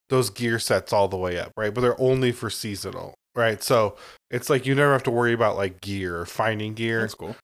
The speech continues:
Speaker 1: Like, they're like, "Here's the gear set.
Speaker 2: Gotcha.
Speaker 1: Fast X P, fucking do your worst," right? You can just jam through it. And at the end of the season, that character will convert into a normal character.
Speaker 2: Hmm.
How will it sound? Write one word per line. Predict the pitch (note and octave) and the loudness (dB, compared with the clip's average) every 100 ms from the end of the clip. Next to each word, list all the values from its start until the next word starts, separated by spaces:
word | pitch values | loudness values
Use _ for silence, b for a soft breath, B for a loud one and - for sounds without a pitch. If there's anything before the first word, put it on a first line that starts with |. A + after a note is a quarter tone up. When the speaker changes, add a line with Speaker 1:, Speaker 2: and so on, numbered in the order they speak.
| - | -8
Speaker 1:
Like, | A2+ - | -6 0
they're | A#2+ | 2
like, | A2 G#2+ - - | 2 0 -2 -6
"Here's | E3 E3+ D3+ | 2 2 2
the | C3 | -2
gear | B2+ B2+ | 0 0
set. | A2+ C3+ A#2+ A#2 | 2 4 4 4
Speaker 2:
Gotcha. | A2+ - F#2+ - _ _ | 0 -8 -12 -12 _ _
Speaker 1:
Fast | - D3+ C#3 - | -2 2 2 2
X | C#3+ - | 0 0
P, | - B2+ A2+ A2 G2+ _ b _ _ | -8 -6 -6 -8 -12 _ b _ _
fucking | - B2 A2+ G#2 | -4 -4 -4 -6
do | C3 | 0
your | C3 A2+ | 2 2
worst," | G#2+ G#2 - - | 2 -2 -4 -2
right? | B2+ A#2 | 0 0
You | A#2+ | -2
can | C3+ | -2
just | A#2+ G#2+ | -2 -4
jam | F#2+ A2 A2 G#2 | -4 0 0 -2
through | - G2 | -4 -4
it. | F2 - | -4 -6
And | - B2+ | -2 0
at | B2 | 2
the | D3 | 2
end | D#3 | 4
of | |
the | C#3+ | 2
season, | - C3 A#2+ | 0 -4 -2
that | A#2+ | -2
character | - A#2+ - A2+ | 0 -2 0 -2
will | G2+ | -2
convert | - A2 G#2 G#2+ F#2+ | -4 -6 0 0 -2
into | G2 A2 | -8 -6
a | F#2+ | -4
normal | F#2 F2 F#2 | -4 -6 -8
character. | - F2+ - - C3+ | -10 -12 -12 -16 -18
Speaker 2:
Hmm. | - | -12